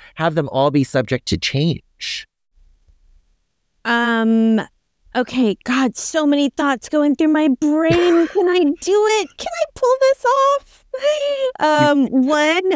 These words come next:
Speaker 2: a friend shared with me on holiday the acronym for love, which is let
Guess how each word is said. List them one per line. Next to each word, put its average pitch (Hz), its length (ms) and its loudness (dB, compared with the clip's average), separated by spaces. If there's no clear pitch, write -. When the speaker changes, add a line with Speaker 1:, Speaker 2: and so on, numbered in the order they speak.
Speaker 2:
a 262 140 -2
friend 277 380 0
shared 247 300 -2
with 269 160 -2
me 220 480 2
on 220 300 0
holiday 226 760 0
the 196 120 -2
acronym 208 760 -2
for 196 200 -2
love, 196 680 0
which 196 260 -4
is 190 320 0
let 208 1080 -2